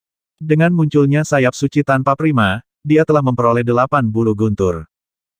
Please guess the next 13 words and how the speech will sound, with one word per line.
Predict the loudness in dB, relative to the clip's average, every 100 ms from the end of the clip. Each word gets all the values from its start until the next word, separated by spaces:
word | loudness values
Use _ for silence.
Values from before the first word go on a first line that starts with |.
| -8
Meskipun | -8 -2 0 2 0
kecepatannya | 0 0 0 0 0 0
hanya | 0 2 2
meningkat | 0 0 -2
sedikit, | -2 -4 -2 -4 -6 _ _
kecepatannya | -4 -2 -2 0 0 -2 -2
saat | -2 -2
ini | -2 -2
sebanding | 0 0 0 0 0
dengan | 0 -2
supremasi | -2 -4 -2 0 -2 0 -2
level | -2 0 -2
tiga. | -2 -2 -4